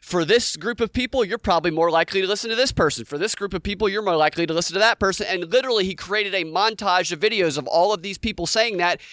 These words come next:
and then he directed his audience, "Go to this website,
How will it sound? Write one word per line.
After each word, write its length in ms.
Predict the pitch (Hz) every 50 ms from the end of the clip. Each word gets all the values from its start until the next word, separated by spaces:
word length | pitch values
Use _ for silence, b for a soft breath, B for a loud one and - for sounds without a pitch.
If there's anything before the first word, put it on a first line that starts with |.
| B B B
and 140 | - 151
then 140 | 147 202 226
he 100 | 247 240
directed 460 | 180 175 170 156 185 214 - 262 240
his 100 | 220 175
audience, 380 | 185 180 180 175 175 156 - - B B B B 127
"Go 180 | 123 175 208
to 80 | 247 233
this 200 | 226 254 233 -
website, 520 | 165 180 175 170 - - 190 185 185 -